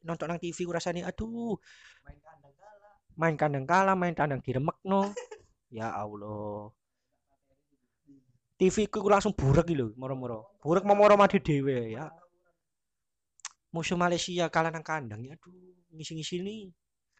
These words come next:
Speaker 1: Cari ganyang Malaysia malah iki diganyang ambek Malaysia ceritane. Pokoknya aku wis pro S T Y sak nomor. Nek ana pemain titipan, no. Muga-muga P S S I sadar.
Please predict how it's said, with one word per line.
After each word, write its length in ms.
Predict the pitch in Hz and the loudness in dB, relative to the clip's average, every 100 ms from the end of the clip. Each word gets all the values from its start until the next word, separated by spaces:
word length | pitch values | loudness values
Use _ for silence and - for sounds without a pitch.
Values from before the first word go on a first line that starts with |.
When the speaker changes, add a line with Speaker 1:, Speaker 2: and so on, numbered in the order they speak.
| _ | _
Speaker 1:
Cari 240 | - 113 | -6 -4
ganyang 320 | 135 120 123 139 | -4 -4 -4 -4
Malaysia 480 | 143 143 151 139 | -4 -4 -6 -4
malah 340 | 139 139 143 139 - _ 143 | -4 -2 -2 -4 -8 _ -8
iki 240 | 143 160 - _ _ | -2 -2 -4 _ _
diganyang 560 | - - 165 156 180 175 | -2 4 6 8 4 0
ambek 160 | 175 147 | -2 0
Malaysia 560 | 160 160 196 214 160 165 165 | -2 -4 -8 -8 -8 -10 -12
ceritane. 560 | - 151 165 156 123 - _ - 165 143 - 156 - _ _ _ _ _ | -10 -8 -8 -8 -12 -18 _ -18 -16 -18 -20 -20 -20 _ _ _ _ _
Pokoknya 400 | 156 170 185 185 | 2 6 8 6
aku 160 | 190 190 | 6 0
wis 160 | - | -2
pro 160 | - 180 | -2 0
S 160 | 175 | 0
T 80 | - | 2
Y 160 | 175 160 | 4 4
sak 160 | 151 | 2
nomor. 400 | 156 165 170 143 - _ | 0 0 2 -2 -4 _
Nek 160 | 143 147 | -6 -4
ana 40 | |
pemain 240 | - 160 160 | -4 -4 -2
titipan, 400 | 156 160 165 165 | -4 0 2 2
no. 400 | 151 185 131 113 _ _ _ _ _ _ _ _ _ | 6 6 4 -4 _ _ _ _ _ _ _ _ _
Muga-muga 600 | 131 135 131 143 - 151 | -16 -2 0 0 0 0
P 60 | 143 143 | 2 2
S 160 | 139 | 0
S 40 | 151 | -2
I 80 | |
sadar. 520 | 143 139 - 123 113 | -2 -2 0 -2 -2